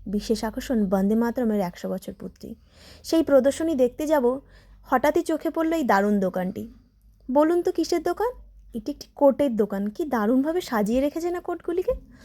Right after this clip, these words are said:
চলুন দেখে নেওয়া যাক বন্দে মাতরমের প্রদর্শন। এখানেই দেখুন কত সুন্দরভাবে একটি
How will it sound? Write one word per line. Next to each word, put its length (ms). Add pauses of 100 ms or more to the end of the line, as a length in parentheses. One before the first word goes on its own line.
(180)
চলুন 380
দেখে 260
নেওয়া 200
যাক 260 (340)
বন্দে 260
মাতরমের 440
প্রদর্শন। 540 (460)
এখানেই 380
দেখুন 240
কত 240
সুন্দরভাবে 680
একটি 340